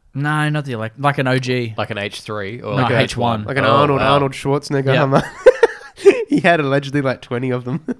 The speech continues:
Speaker 3: <laughs>
Speaker 2: He's electrified, his, hasn't he?
Speaker 3: Oh, he would have everything.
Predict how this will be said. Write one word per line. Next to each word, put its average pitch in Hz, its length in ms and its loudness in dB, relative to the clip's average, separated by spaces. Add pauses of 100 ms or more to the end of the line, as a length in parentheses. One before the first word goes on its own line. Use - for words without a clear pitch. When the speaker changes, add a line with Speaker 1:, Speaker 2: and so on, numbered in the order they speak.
(200)
Speaker 3:
<laughs> - 320 -14
Speaker 2:
He's 175 140 -6
electrified, 120 540 -4
his, 95 160 -10
hasn't 147 200 -10
he? 254 140 -18 (580)
Speaker 3:
Oh, 117 120 0
he 123 160 -4
would 117 120 -4
have 98 200 -10
everything. 92 380 -10